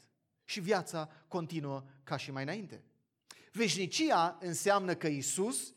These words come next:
și, prin extensie, cei care sunt ai Lui, creștinii, El primește în sfârșit moște-, moștenirea promisă, anume totul.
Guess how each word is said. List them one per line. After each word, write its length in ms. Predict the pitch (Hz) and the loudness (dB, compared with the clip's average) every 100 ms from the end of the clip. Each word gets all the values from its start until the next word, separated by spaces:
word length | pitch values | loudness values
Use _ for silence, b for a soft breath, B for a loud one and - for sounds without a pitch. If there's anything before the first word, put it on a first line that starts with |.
| b | b
și, 140 | - - | -14 -10
prin 200 | 147 208 | -8 -8
extensie, 680 | 240 - 156 143 156 143 143 | -8 -6 -8 -8 -8 -8 -8
cei 300 | - 196 214 | -2 -2 -2
care 220 | 208 180 | -6 -6
sunt 320 | - 247 269 | -8 -8 -8
ai 160 | 190 120 | -8 -8
Lui, 280 | 110 117 - _ | -12 -18 -20 _
creștinii, 760 | - 143 - - 160 113 117 b b b b b b _ _ _ _ _ | -14 -12 -12 -10 -12 -12 -18 b b b b b b _ _ _ _ _
El 300 | 143 196 262 | 2 4 4
primește 540 | 262 196 185 180 160 151 | 0 -6 -6 -6 -6 -4
în 200 | 220 196 | -4 -4
sfârșit 460 | - 196 - 175 - | -8 -10 -10 -14 -12
moște-, 480 | 165 151 - 160 - | -10 -8 -10 -14 -8
moștenirea 640 | 160 156 - 151 147 139 | -4 -2 -4 -8 -6 -8
promisă, 500 | 139 127 113 - - _ _ _ _ _ _ - | -8 -14 -14 -16 -18 _ _ _ _ _ _ -8
anume 420 | 151 202 208 214 _ _ _ _ _ _ _ _ | -6 -4 -6 -12 _ _ _ _ _ _ _ _
totul. 340 | 139 113 107 | -10 -10 -18